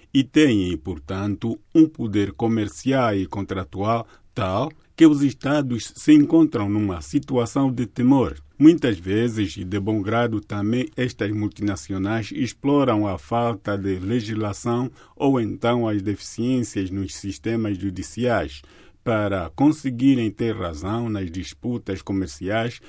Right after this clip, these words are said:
que os opõem a estes países, que são vítimas sem qualquer poder de reação.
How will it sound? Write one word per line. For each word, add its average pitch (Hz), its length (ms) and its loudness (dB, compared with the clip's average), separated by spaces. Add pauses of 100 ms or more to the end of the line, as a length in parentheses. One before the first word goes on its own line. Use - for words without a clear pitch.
(140)
que 151 120 4
os 135 160 2
opõem 110 500 0
a 90 80 -4
estes 87 400 -6
países, 101 640 0 (220)
que 120 100 -2
são 123 300 -2
vítimas 123 680 -2
sem 113 300 -4
qualquer 101 440 -2
poder 92 460 -8
de 101 220 -6
reação. 117 560 -2